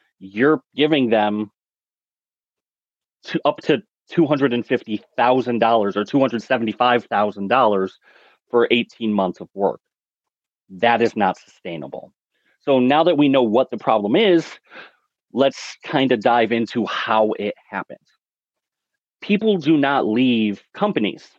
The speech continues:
They leave jobs and they leave bosses. They leave miserable working conditions. So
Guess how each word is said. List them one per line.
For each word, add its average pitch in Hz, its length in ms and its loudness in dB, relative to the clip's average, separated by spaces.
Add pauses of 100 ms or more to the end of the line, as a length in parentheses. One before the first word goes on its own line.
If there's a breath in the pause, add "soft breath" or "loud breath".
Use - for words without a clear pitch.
(1040)
They 135 120 0
leave 143 260 2
jobs 139 520 0
and 123 180 0
they 120 140 2
leave 110 320 -2
bosses. - 500 -10 (1080)
They 143 160 2
leave 135 400 2
miserable 117 720 0
working 92 360 -4
conditions. 101 680 -6 (800 soft breath)
So 143 360 2